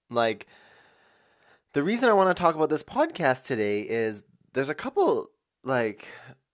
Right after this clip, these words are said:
mind-blowing, crazy things that are happening in my life right now, and mostly it's because I put myself in a position to overcome fear, to go after something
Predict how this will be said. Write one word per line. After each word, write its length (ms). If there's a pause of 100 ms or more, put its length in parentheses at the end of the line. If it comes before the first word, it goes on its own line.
(100)
mind-blowing, 880
crazy 360
things 320
that 100
are 20
happening 400
in 80
my 100
life 300
right 160
now, 460 (360)
and 600 (960)
mostly 680
it's 240
because 920 (400)
I 80
put 180
myself 360
in 80
a 40
position 800 (400)
to 800 (300)
overcome 480
fear, 640
to 140
go 260
after 260
something 760